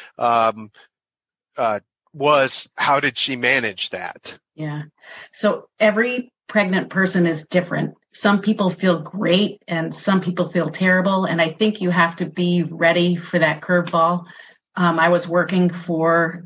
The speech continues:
Speaker 2: uh, a couple different practices part-time when I was pregnant with our first kid. And I felt terrible. I was exhausted. You know, if I went to the grocery store, I'd have to lay on the couch before I could unload the groceries. And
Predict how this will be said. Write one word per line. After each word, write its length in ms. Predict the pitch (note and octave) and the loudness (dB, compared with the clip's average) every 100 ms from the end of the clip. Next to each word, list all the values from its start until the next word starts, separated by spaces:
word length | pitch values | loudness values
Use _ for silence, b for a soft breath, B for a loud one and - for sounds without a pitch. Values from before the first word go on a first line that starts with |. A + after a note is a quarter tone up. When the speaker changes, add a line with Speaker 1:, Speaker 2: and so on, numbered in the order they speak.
| - | -10
Speaker 2:
uh, 260 | D#3+ D3+ - | -6 -4 -6
a 60 | F#3 | -4
couple 260 | F#3 E3+ | -2 0
different 440 | E3+ F3+ F3+ - - _ _ _ _ | 0 2 0 -2 -8 _ _ _ _
practices 500 | - E3+ - - D3+ | 0 0 -2 -6 -6
part-time 500 | - F3 - F3+ E3+ | 0 0 0 0 2
when 100 | E3+ | 2
I 40 | D#3 | 0
was 120 | D3+ | 0
pregnant 320 | F#3 E3+ D#3+ | -2 -2 -2
with 100 | D3+ | 0
our 200 | D#3 D3+ | 0 0
first 320 | F3+ F3+ - | -2 -2 -4
kid. 320 | E3 D3 D3 B B B B _ - | -6 -6 -6 B B B B _ -4
And 540 | F#3 F3 E3+ E3+ E3 - | 0 4 4 0 -4 -2
I 160 | D#3 D#3+ | -2 0
felt 380 | - D3 C#3 - | 0 0 0 -4
terrible. 680 | F3+ F3 E3+ E3 D#3+ D#3+ - | 0 0 2 0 0 -4 -12
I 160 | - D#3+ | -6 -4
was 140 | D3+ | -4
exhausted. 880 | D3+ D3 D#3+ D#3+ - - E3 D#3 D#3+ | -8 -2 2 2 0 -4 -4 -4 -10
You 100 | E3+ | -4
know, 100 | E3+ | -2
if 80 | D#3 | 0
I 80 | F3+ | 2
went 140 | F3 | 0
to 80 | F3+ | 0
the 80 | F3 | 0
grocery 340 | E3+ F3 F3 | 0 0 -2
store, 240 | E3 F3 D#3+ | -4 0 0
I'd 80 | D#3+ | 2
have 180 | E3 E3+ | -2 -2
to 100 | D#3 | 2
lay 340 | E3 E3 E3 | 2 2 0
on 100 | D#3+ | -2
the 80 | D#3 | -4
couch 460 | - D#3+ E3 - | 0 2 2 -2
before 240 | E3 D#3 E3+ | -10 -2 -2
I 80 | D#3 | 0
could 160 | D#3 | -2
unload 360 | E3+ F3 E3+ D#3+ | -2 0 0 -2
the 80 | D#3+ | -4
groceries. 640 | E3+ E3 E3 E3+ E3 D3+ | -2 -2 -4 -6 -4 -4
And 260 | D#3 D3+ | -2 -2